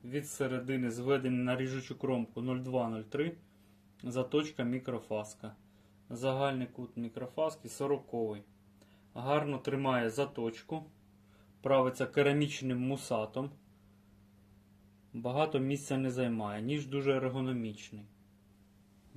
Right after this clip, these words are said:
Розрізати леску, сітку розрізати браконьєрську, зрізати гілку. Гарно тримає заточку.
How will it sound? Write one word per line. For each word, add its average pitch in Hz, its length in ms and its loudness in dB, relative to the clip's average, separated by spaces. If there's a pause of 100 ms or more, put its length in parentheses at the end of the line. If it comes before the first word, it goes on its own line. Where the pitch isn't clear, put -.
(140)
Розрізати 135 760 -4
леску, 117 520 -2 (720)
сітку 147 720 -4
розрізати 127 560 -6
браконьєрську, 123 800 -4
зрізати 143 460 -2
гілку. 120 600 -6 (1040)
Гарно 143 380 -2
тримає 127 500 -2
заточку. 113 680 -8